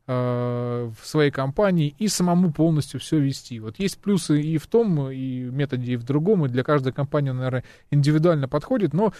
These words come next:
я сейчас попрошу наших радиослушателей в том числе подключиться к этой дискуссии. И если у вас есть опыт работы с агентствами или вы успешно создавали свои отделы, звоните нам по, по телефону семь три семь три девяносто четыре восемь, код Москвы четыреста девяносто пять,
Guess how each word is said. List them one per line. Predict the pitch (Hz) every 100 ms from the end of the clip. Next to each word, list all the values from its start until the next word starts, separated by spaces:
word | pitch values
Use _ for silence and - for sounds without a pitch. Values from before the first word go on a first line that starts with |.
| - -
я |
сейчас | 190 175
попрошу | - 160 170 190
наших | 175 - -
радиослушателей | 180 165 - 262 - 160 143
в |
том | - 147
числе | - 165
подключиться | 143 - 151 - 139 143
к |
этой | 147 147
дискуссии. | 143 156 - 262 - 185
И | 143 151
если | 170 - 170
у |
вас | 165 151
есть | 170 -
опыт | 175 156 147
работы | 151 160 165 135
с | -
агентствами | 170 143 180 - 147 139
или |
вы | 143 143
успешно | 139 135 175 156
создавали | 139 143 147 151 139
свои | - 147 151 170
отделы, | 147 135 147 127 - - -
звоните | 127 143 196 226 190
нам | 185 170 151 139 143
по, | 151 151
по | 139 170
телефону | 151 160 156 170
семь | 151 - 156
три | 165
семь | 160 165
три | 151 160
девяносто | 151 151 -
четыре | - 156
восемь, | 151 151 151
код | 156 143
Москвы | 151 -
четыреста | 143 - 156 -
девяносто | 147 151 165
пять, | 233 220